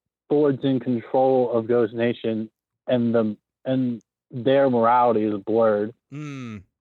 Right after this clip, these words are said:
Speaker 2: That's a good point. And I think maybe they have some autonomy 'cause since their consciousness is unlocked, since the, the key has been turned, so to speak, and now the, uh, the robot uprising is happening,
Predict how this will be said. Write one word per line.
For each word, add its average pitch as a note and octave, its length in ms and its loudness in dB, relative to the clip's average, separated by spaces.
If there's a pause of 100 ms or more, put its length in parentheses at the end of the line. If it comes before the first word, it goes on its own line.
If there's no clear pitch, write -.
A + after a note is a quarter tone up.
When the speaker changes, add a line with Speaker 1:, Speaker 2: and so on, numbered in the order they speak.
(1300)
Speaker 2:
That's C3+ 160 -10
a - 20 -6
good D#3 220 -2
point. D3+ 340 -4
And E3 100 -2
I E3 140 2
think E3+ 200 -6
maybe E3+ 220 -2
they D#3+ 120 0
have D3 180 -2
some D3 180 -8
autonomy C#3 520 -6
'cause A2+ 260 -12 (160)
since - 380 -12
their C3 480 -6 (200)
consciousness C#3 580 -8
is C3 80 -14
unlocked, A#2+ 520 -6
since - 300 -12
the, A#2 240 -8 (280)
the D#3 80 -10
key G3 260 -4
has E3+ 160 -2
been D3 220 -4
turned, D3 440 -6
so C3 180 -6
to B2 80 -10
speak, B2 500 -8 (260)
and C3+ 200 -4
now C3 220 0
the, C3+ 180 -4
uh, B2+ 180 -2
the C3 100 -4
robot C#3 340 0
uprising C3 420 -2
is A#2 100 -12
happening, A#2+ 540 -6